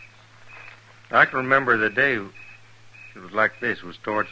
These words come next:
dusk. I left the horses, three of my best, right out front of her father's lodge. Never waited so anxious in all my life. And then he come out and took my horses into his herd.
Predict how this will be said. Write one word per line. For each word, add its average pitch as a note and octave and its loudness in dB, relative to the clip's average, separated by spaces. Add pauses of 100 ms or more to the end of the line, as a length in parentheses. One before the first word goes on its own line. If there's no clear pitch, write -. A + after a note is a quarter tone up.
dusk. A2 -2 (2000)
I F#2+ -2
left A#2+ 0
the A2+ -2
horses, G#2+ -6 (320)
three C#3+ 0
of C3+ -2
my A#2 -2
best, A#2 0 (760)
right A2+ -4
out B2 2
front B2 -6
of G#2+ -8
her G#2 0
father's A2 -4
lodge. A#2+ -2 (1500)
Never G#2+ -4
waited G#2+ -4 (260)
so A2 -2
anxious A2 -6
in F#2 -14
all G2 -6
my G2+ -8
life. F#2+ -6 (2500)
And C3+ -6
then C#3+ 0
he C#3 -8
come C3+ 0
out B2+ 2
and G2 -20
took A#2 -4
my G2+ -2
horses G2+ -4
into G2 -10
his F2+ -12
herd. F#2+ -6